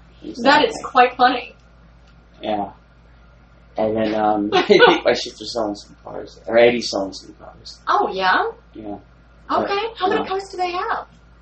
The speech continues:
Speaker 2: I think f-, I have four or five, I don't know.
Speaker 1: Wow, that's a lot of cars.
Speaker 2: Well, he's got his workshop.
Speaker 1: Okay.
Speaker 2: Yeah, I mean, he's got a, he's a landscape, well, he doesn't really do landscaping. I mean, he does landscaping, but he's like, he doesn't do the current work.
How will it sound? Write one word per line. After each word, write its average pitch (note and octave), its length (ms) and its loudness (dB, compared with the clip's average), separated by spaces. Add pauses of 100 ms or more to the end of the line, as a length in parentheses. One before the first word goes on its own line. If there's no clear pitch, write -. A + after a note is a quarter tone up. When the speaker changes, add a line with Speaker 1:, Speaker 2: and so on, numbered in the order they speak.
(180)
Speaker 2:
I B3+ 120 -8
think C#4 200 -12
f-, - 240 -20 (280)
I - 80 -12
have - 100 -14
four B2 240 -12
or - 40 -18
five, A#2 280 -4
I A#2 80 -2
don't A#2 140 -2
know. A2+ 100 -2
Speaker 1:
Wow, - 540 -12 (100)
that's - 260 -16
a - 100 -20
lot B3 160 -4
of A#3+ 60 -10
cars. D4 540 -2
Speaker 2:
Well, G#3 100 4
he's G3+ 140 4
got A#3 120 4
his E3 120 -2
workshop. A2 500 0 (500)
Speaker 1:
Okay. E4+ 340 -4 (440)
Speaker 2:
Yeah, - 120 -6
I - 80 -8
mean, D4 220 -6
he's A#2 140 -12
got A#2+ 140 -6
a, G2+ 160 -2 (280)
he's A2 220 -12 (480)
a G2 60 -6
landscape, A#2 420 -6
well, A#2 200 4
he B2+ 120 0
doesn't B2+ 220 4
really A2 180 4
do G#2 120 -6
landscaping. G2+ 680 -4
I C#3+ 60 6
mean, E3 100 6
he F#3 140 2
does E3 180 6
landscaping, A2+ 460 4
but G2+ 160 -2
he's G2 160 -10
like, G2 180 -6
he G2 80 -6
doesn't G#2 200 -8
do G2 120 -12
the F#2 80 -16
current G#2 280 -4
work. F2+ 200 -14